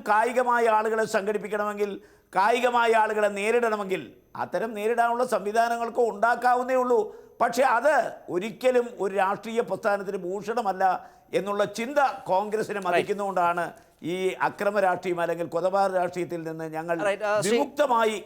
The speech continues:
Speaker 1: കണ്ണൂരിൽ രാഷ്ട്രീയ പ്രവർത്തനം
Speaker 2: ഞാൻ, ഞാൻ
Speaker 1: നടത്തുന്നു.
Speaker 2: സമയം അവസാനിക്കുന്നതുകൊണ്ടാണ്. ശ്രീ കെ ജെ ജേക്കബ്, ഇതിൽ ഒരു പ്രധാനപ്പെട്ട കാര്യം, നേരത്തെ സി പി എമ്മിനെ സംബന്ധിച്ച വളരെ വിശദമായ,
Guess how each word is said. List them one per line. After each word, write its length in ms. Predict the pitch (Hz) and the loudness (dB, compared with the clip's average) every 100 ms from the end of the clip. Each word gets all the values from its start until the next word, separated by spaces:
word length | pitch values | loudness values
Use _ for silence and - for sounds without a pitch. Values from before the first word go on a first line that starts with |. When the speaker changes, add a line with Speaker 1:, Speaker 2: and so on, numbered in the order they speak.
| - | -2
Speaker 1:
കണ്ണൂരിൽ 400 | 170 190 208 196 180 | -2 0 -4 -2 0
രാഷ്ട്രീയ 320 | 170 170 190 185 | -2 -2 -8 -6
പ്രവർത്തനം 280 | 170 165 165 | -6 -6 -8
Speaker 2:
ഞാൻ, 80 | 147 | -6
ഞാൻ 60 | 208 | -4
Speaker 1:
നടത്തുന്നു. 200 | 208 185 | -4 -4
Speaker 2:
സമയം 180 | 208 214 | -2 -2
അവസാനിക്കുന്നതുകൊണ്ടാണ്. 720 | 208 202 196 196 185 165 156 156 | -2 -4 -4 -4 0 0 0 -4
ശ്രീ 100 | 208 | -2
കെ 80 | 220 | 0
ജെ 60 | 240 226 | 2 2
ജേക്കബ്, 280 | 233 208 - 196 | 2 -2 -4 -6
ഇതിൽ 140 | 220 214 196 - 220 | -2 -2 -4 -8 -6
ഒരു 100 | 247 | -6
പ്രധാനപ്പെട്ട 420 | 220 208 214 214 | -4 -4 -2 0
കാര്യം, 180 | 190 175 214 | 0 0 -2
നേരത്തെ 200 | 247 240 | -2 -2
സി 100 | 208 220 | -4 -4
പി 80 | 240 | -4
എമ്മിനെ 180 | 240 247 220 | -2 -4 -6
സംബന്ധിച്ച 280 | 226 226 233 | -8 -6 0
വളരെ 220 | 202 226 233 | 0 0 -2
വിശദമായ, 480 | 196 214 220 214 208 | -6 -4 -2 -2 -2